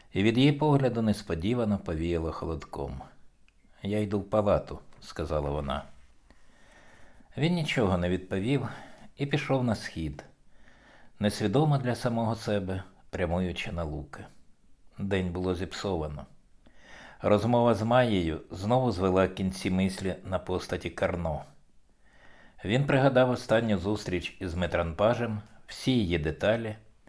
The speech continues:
Якесь неясне передчуття охопило його. Власне, що його нервувало?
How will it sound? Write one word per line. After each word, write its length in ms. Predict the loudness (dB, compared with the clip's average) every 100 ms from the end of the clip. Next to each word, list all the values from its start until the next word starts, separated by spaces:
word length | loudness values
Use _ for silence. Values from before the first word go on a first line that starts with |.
| -20 -20 -20 -20 -12
Якесь 440 | -2 0 0 -2 0
неясне 540 | -2 2 0 0 -4
передчуття 840 | -4 -6 -6 -6 -8 -6 -4 -4 -6
охопило 600 | -10 -8 -8 -6 -6 -6
його. 340 | -8 -8 -10 -12 -16 _ _ -20 -20 -20 -20 -20 _ -20 -20 _
Власне, 580 | -8 -6 -6 -6 -6 -6 -12 -20 -20 -16
що 260 | -6 0 2
його 200 | 4 2
нервувало? 640 | 0 -2 2 2 2 -2